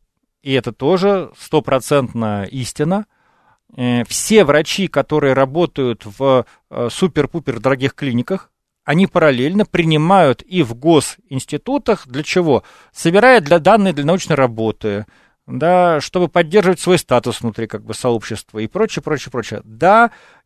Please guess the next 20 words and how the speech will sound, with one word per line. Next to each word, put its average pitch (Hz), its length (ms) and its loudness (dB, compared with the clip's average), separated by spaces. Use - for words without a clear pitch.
их 233 260 -2
там 175 280 4
нужно 170 280 0
поймать, 117 760 0
да, 151 340 4
нужно 143 360 -2
отсидеть 135 420 -4
в 113 100 -6
очереди. 95 500 -6
Но, 139 260 0
опять-таки, - 640 -4
это 180 300 0
все, 185 500 2
э, 127 360 0
реалистично. 131 760 -4
Поэтому 131 480 -2
какие-то 202 540 0
вещи 127 640 -4
я 165 400 2
получаю, 175 880 2